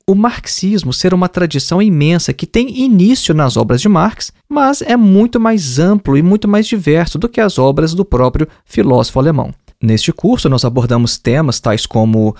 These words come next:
a biografia de Marx, o materialismo histórico, dialética, a religião como ópio do povo, o idealismo alemão, a tensão entre normatividade e descrição, a revolução como exigência da razão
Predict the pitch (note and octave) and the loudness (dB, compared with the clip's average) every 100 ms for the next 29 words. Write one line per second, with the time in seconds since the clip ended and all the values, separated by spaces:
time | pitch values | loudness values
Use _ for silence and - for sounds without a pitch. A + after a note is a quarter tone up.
0 | _ A#2 A2+ A2 A2 - G#2+ G#2+ C3+ B2+ | _ -4 0 0 0 -2 -2 -2 0 0
1 | A#2+ - - - - A#2+ C3 C#3+ C#3 A#2+ | -2 -6 -12 -12 -4 -2 0 -2 -2 0
2 | A2 G#2 A#2 - A#2+ A2+ G#2+ - - - | 0 -2 -4 -2 0 2 0 -6 -14 -8
3 | B2+ C#3 A2+ A2+ - - G#2 - _ - | -2 -2 0 0 -2 -4 -6 -6 _ -2
4 | C#3+ E3+ E3 C3+ E3 - D3 A#2 A2+ A#2 | 0 2 0 0 -2 0 0 0 0 -2
5 | G#2 - A2 G#2+ - - - C3 A#2 C3 | -4 -2 -2 -2 -8 -16 -4 -2 0 0
6 | A#2 A2+ A2+ A2 G#2+ A2 G#2+ - _ _ | 0 0 -2 0 0 0 -2 -8 _ _
7 | - - - G#3+ F#3 - - F#3 E3+ - | -8 -6 0 0 0 -2 0 0 0 -4
8 | C#3 D3 C#3 C3+ C3 E3 E3 D#3 C3 C#3 | -2 -2 0 0 2 2 2 0 -2 -2
9 | B2+ A#2 A#2+ A2+ - A#2+ A2+ - A#2+ - | -2 -2 -2 -2 -2 -2 -2 -2 -4 0
10 | A#2 A#2 _ A#2 A#2 A#2+ C#3+ C3 - C#3+ | 0 -2 _ -2 0 0 0 0 -2 -2
11 | D3+ - C3 C#3 D3+ C#3 A2+ C3 C3+ A2+ | -2 0 0 2 2 0 0 0 0 -2
12 | A#2 D3 B2+ C3 | 0 0 0 -2